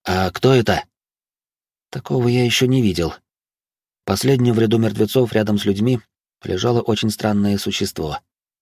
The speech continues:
Как будто скрюченный карлик, покрытый редкой опаленной шерстью. В темноте сложно было различить очертания, но я разглядел острые уши и неестественно длинные пальцы, почти как у человека.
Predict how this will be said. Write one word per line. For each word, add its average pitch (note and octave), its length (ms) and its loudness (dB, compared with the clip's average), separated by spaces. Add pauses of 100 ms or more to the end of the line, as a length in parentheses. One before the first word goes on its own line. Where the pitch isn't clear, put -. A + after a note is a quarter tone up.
(340)
Как G#2+ 160 0
будто A#2 300 -2
скрюченный A2 460 0
карлик, F2+ 560 -4
покрытый F#2+ 420 -2
редкой G#2 340 -2
опаленной F2+ 500 -2
шерстью. D#2 480 -4 (1160)
В - 60 -18
темноте A#2+ 420 2
сложно A#2+ 360 2
было F#2+ 220 2
различить G2 400 0
очертания, F2+ 680 -2 (760)
но - 120 0
я C#3+ 160 4
разглядел B2+ 500 2
острые A#2 460 0
уши C3 300 0
и F#2 160 2
неестественно G#2+ 600 0
длинные G2 420 0
пальцы, F2+ 480 -4 (360)
почти - 280 -10
как - 160 -4
у F#2+ 60 -4
человека. G2+ 540 -2